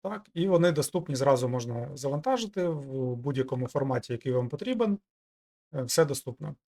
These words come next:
Ну, оскільки вам історія потрібна буде в текстовому, щоб її відправити в штучний інтелект, то качайте текстову версію. Е, і так далі. І окрім текстових версій самих історій, я також підібрав відеоформати.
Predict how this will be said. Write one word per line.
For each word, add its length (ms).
Ну, 100
оскільки 360
вам 160
історія 360
потрібна 360
буде 420
в 280
текстовому, 600
щоб 280
її 380
відправити 500
в 60
штучний 340
інтелект, 400
то 180
качайте 480
текстову 420
версію. 480
Е, 160
і 120
так 140
далі. 260
І 160
окрім 600
текстових 540
версій 340
самих 360
історій, 380
я 180
також 300
підібрав 640
відеоформати. 920